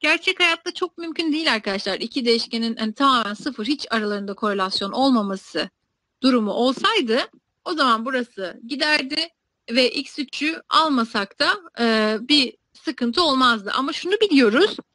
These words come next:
e, yani gerçek hayatta bu kadar x iki, x üçün hiç alakası olmayacak kadar, e, ilişkisiz olmama, olması ihtimalinin, e, düşük olduğunu biliyoruz. Dolayısıyla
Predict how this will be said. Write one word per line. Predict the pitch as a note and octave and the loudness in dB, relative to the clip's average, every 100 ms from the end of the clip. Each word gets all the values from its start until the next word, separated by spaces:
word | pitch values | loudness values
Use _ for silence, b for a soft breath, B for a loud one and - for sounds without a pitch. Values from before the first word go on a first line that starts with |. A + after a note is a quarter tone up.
| _ - | _ -2
e, | G#3+ G#3 - | 0 -2 -2
yani | B3 A#3+ A3+ A3+ B B - | 0 0 0 -4 B B -2
gerçek | C4 C#4 E4+ E4 | 0 2 0 0
hayatta | C#4+ D4 C#4+ D#4 | 0 -2 -8 -10
bu | D4 | -4
kadar | E4 C4 | 0 0
x | A#3 B3+ - | 0 -6 -12
iki, | B3 - C4 | -14 -10 -10
x | - A#3 C4+ | -10 -10 -8
üçün | B3 B3 B3+ - B3+ | -4 -4 -4 -6 -12
hiç | C#4+ - - | -8 -8 -2
alakası | B3+ B3+ B3+ B3+ C4 - | 0 2 2 0 -6 -6
olmayacak | C4 D4+ D4 C4 A3+ G3+ G3+ - - | -2 0 2 2 2 0 -4 -6 -10
kadar, | G3 F#3+ - - _ _ _ - | -2 0 -2 -4 _ _ _ 0
e, | A3+ - | 0 0
ilişkisiz | C4+ - - - C#4 - | -4 -6 -10 -4 -4 -2
olmama, | - C#4+ C4+ B3 A3 G#3+ G#3+ - _ | 2 2 2 2 2 0 -2 -6 _
olması | A#3 A#3+ B3+ B3 D4 | 2 4 2 0 0
ihtimalinin, | C#4 - A3+ G#3+ G#3 G#3 D4 - _ _ _ | -2 0 2 2 2 -2 -4 -6 _ _ _
e, | A3+ A3+ | -4 -2
düşük | D4+ C#4+ A3 | -2 -4 -4
olduğunu | G3 F#3+ D4+ | -2 -2 0
biliyoruz. | C#4+ G#3+ C#3 - - - | 0 0 -4 -8 -10 -2
Dolayısıyla | C#4+ A#3+ A3+ F#3 F3 A3+ | 2 2 2 -4 -6 -4